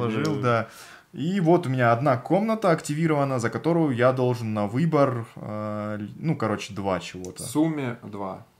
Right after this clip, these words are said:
Speaker 1: Ну, я ещё две воды трачу.
Speaker 2: Мгм.
Speaker 1: Всё. Я всех своих накормил. У тебя?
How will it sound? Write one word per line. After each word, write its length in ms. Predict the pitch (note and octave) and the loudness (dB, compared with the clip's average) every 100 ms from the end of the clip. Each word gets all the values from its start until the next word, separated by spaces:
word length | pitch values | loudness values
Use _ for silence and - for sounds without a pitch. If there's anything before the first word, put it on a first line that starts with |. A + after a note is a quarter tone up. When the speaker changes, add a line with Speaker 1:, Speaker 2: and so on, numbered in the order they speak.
| _ | _
Speaker 1:
Ну, 120 | C4+ | -4
я 140 | G3+ E3+ | 2 2
ещё 240 | B2 A2 | 0 -4
две 160 | G2 F#2+ | -6 -6
воды 240 | F2+ F2 | -8 -10
трачу. 360 | - E2+ - - _ _ _ _ _ _ - | -12 -12 -12 -20 _ _ _ _ _ _ -14
Speaker 2:
Мгм. 380 | G#2+ G#2 F#2 G#2 _ _ _ - _ | -12 -12 -16 -18 _ _ _ -20 _
Speaker 1:
Всё. 360 | - G#2+ F#2+ A2 - - _ - | -16 -10 -10 -12 -20 -20 _ -6
Я 220 | A2+ C#3+ | 0 0
всех 260 | - B2 | 0 -4
своих 260 | - A2 G#2 | -4 -8 -6
накормил. 460 | G#2 G2+ G2 F#2 G2 | -6 -6 -6 -8 -10
У 40 | |
тебя? 440 | G2+ A2+ F2+ F2+ | -10 -6 -6 -8